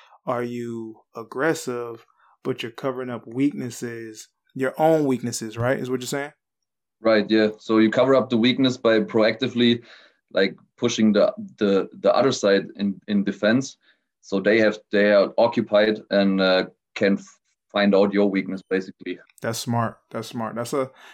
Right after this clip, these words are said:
Speaker 1: that's a lot of things that, um, people could take some initiative and do and learn and figure out and, and, and apply it in different ways,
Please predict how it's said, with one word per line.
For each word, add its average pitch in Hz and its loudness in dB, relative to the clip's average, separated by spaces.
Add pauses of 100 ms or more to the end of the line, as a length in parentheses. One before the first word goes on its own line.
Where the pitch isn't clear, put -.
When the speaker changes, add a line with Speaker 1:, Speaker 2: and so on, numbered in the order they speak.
(100)
Speaker 1:
that's 175 -4
a 190 0
lot 151 2
of 143 -4
things 139 -2
that, 127 0
um, 117 -4 (260)
people 131 -2
could 139 0 (600)
take 127 -2
some 123 -2
initiative 117 -4
and 110 -4
do 113 -4
and 110 -2
learn 113 -2
and 110 -6
figure 113 -6
out 123 -2
and, 127 -6
and, 117 -4
and 117 -4
apply 113 -4
it 110 -6
in 110 -6
different 113 -8
ways, 113 -6